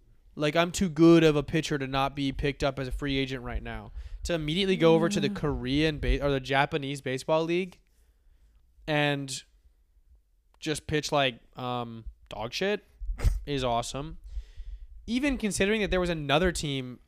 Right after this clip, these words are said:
Speaker 1: also in the Japanese league that was like, "Yeah, we're not gonna fucking sign you because you're literally just a media liability.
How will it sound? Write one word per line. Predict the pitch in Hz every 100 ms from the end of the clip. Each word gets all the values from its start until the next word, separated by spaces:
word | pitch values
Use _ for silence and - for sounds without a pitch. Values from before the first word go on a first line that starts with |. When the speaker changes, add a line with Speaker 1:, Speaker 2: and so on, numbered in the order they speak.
| -
Speaker 1:
also | 143 147 139 123 113 117
in | 147 139 131 123 -
the | 139
Japanese | 135 131 131 127
league | 123 120
that | 120
was | 123 123
like, | 120
"Yeah, | 123
we're | 117 120
not | 127 127
gonna | 127
fucking | 120 123 120
sign | - 131 120
you | 110
because | 117 123 117
you're | 117 117
literally | 113 117 120 120
just | 113 120
a |
media | 110 113 117
liability. | 107 107 107 110 110 110